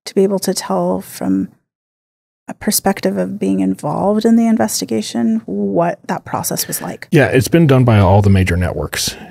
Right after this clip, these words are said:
Speaker 2: And I can't find anybody who's really questioned the timeline because it just gets explained away as, "Well, it's just this process law enforcement has to go through."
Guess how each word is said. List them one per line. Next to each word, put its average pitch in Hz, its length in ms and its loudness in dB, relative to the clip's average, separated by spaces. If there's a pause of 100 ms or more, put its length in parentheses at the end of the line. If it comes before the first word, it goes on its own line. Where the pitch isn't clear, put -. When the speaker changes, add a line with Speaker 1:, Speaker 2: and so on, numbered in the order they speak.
(260)
Speaker 2:
And 123 80 6
I 117 60 4
can't 160 240 0
find 156 200 4
anybody 110 360 6
who's 101 240 2
really 95 220 2
questioned 87 600 -2 (220)
the 98 100 -6
timeline 78 560 -4
because 104 400 0
it - 140 -4
just - 240 -2
gets - 180 0
explained 101 420 4
away 95 220 4
as, 90 160 0
"Well, 117 140 2
it's - 140 -2
just - 200 -2
this 92 140 -2
process - 560 -2
law 92 160 0
enforcement - 440 -6
has - 160 -10
to - 80 -8
go 95 160 -2
through." - 220 -8